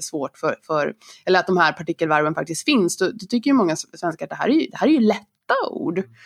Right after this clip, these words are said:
Eh, och, och det där ska det inte vara, liksom, några problem att, att, att, liksom, lära sig. Varför så mycket fokus på dem? Eh, men, men så är det ju faktiskt inte, utan jag tror ju att det här är ju ord som vi som barn lär oss väldigt tidigt och, liksom, lär oss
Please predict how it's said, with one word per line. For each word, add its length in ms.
Eh, 420
och, 320
och 120
det 60
där 180
ska 160
det 60
inte 160
vara, 120
liksom, 240
några 120
problem 460
att, 160
att, 280
att, 200
liksom, 400
lära 340
sig. 160
Varför 200
så 120
mycket 240
fokus 300
på 60
dem? 340
Eh, 240
men, 300
men 100
så 240
är 140
det 60
ju 100
faktiskt 300
inte, 220
utan 320
jag 340
tror 220
ju 60
att 220
det 120
här 160
är 40
ju 100
ord 240
som 120
vi 240
som 200
barn 360
lär 240
oss 120
väldigt 200
tidigt 400
och, 80
liksom, 240
lär 300
oss 400